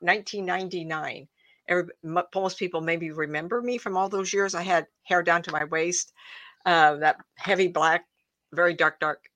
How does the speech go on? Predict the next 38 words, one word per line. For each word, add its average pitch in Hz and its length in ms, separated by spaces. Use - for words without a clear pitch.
Indian 170 360
hair. 160 360
And, 185 440
um, 160 380
and 180 160
I 175 180
did 180 240
cemetery 190 440
tours, 170 600
uh, 156 160
Tenth 185 300
and 165 140
Broadway, 160 580
John 165 280
Betancourt. - 580
And 269 80
that 440 100
was 415 120
the - 80
very 226 220
first 233 420
time, 196 420
not 339 200
the 311 80
first 262 340
time, 254 160
but 208 120
one 214 140
of - 20
the 180 80
few 226 240
times, - 580
'cause 190 100
I 190 100
did 220 180
start 196 260
in 180 60
ninety-five, 165 640